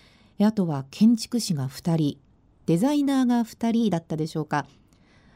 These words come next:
一つに絞らず複数答えてくれた子もとても印象的でした。キッズキッズキッ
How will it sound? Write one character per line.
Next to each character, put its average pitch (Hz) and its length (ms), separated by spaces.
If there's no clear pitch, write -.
一 381 200
つ 269 120
に 190 100
絞 226 300
ら 240 80
ず 139 260
複 - 220
数 294 180
答 196 260
え 175 60
て 156 100
く 147 120
れ 143 100
た 143 80
子 139 140
も 131 120
と 143 120
て 220 120
も 208 140
印 190 140
象 165 180
的 160 220
で 143 100
し - 80
た。 - 160
キ 254 100
ッ 233 100
ズ 339 120
キ 311 140
ッ 294 100
ズ 247 120
キ 226 140
ッ 220 40